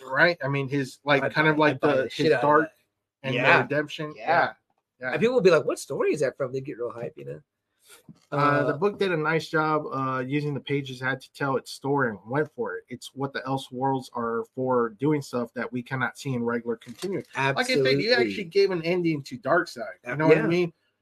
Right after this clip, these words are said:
Speaker 1: You know, so that's kinda like a cool what if.
Speaker 2: Although I feel like, I still, there's, like, I feel like there's a little vagueness in what they said. Like, "What does that mean? His soul be purified?" Like, what? Like, you're not gonna turn, you cannot turn the ultimate evil good. You know what I mean? Like, in my opinion, but
Speaker 1: So he is double A,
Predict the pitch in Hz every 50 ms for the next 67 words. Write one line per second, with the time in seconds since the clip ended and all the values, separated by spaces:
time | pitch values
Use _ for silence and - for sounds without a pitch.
0 | _ _ _ _ 156 160 165 165 160 160 - 151 143 156 185 190 180 - - 180
1 | 165 151 143 131 - 104 - - - 151 135 123 120 113 113 139 147 104 - -
2 | _ _ - - - - 294 233 247 233 220 226 220 - 370 - 320 247 - -
3 | _ _ _ _ - - _ _ _ - 190 - - 320 320 262 190 165 156 160
4 | - 147 139 - 233 202 170 160 151 139 127 131 156 185 202 196 165 135 135 151
5 | 151 151 139 143 143 - - 143 139 135 143 139 139 139 135 117 123 117 131 170
6 | 220 233 226 233 185 165 175 202 175 139 123 - - 143 143 160 151 147 131 -
7 | - 151 160 160 - - - - - - - 170 220 220 226 _ _ 120 113 -
8 | _ - 156 190 240 233 - 214 170 151 - - - 180 175 165 156 - _ _
9 | _ - 151 - 233 233 214 190 - - 190 190 165 - 135 139 160 160 - -
10 | 135 - - 160 170 143 127 120 117 113 113 107 104 - _ _ _ - 160 160
11 | 143 117 104 101 101 113 117 120 123 123 127 127 127 120 110 113 - 135 135 143
12 | 156 156 151 135 123 - 120 104 104 104 - - - 101 95 95 - _ _ _
13 | _ _ _ _ - - 160 151 147 143 135 156 160 160 165 160 147 135 135 147
14 | 143 139 139 139 143 147 147 151 147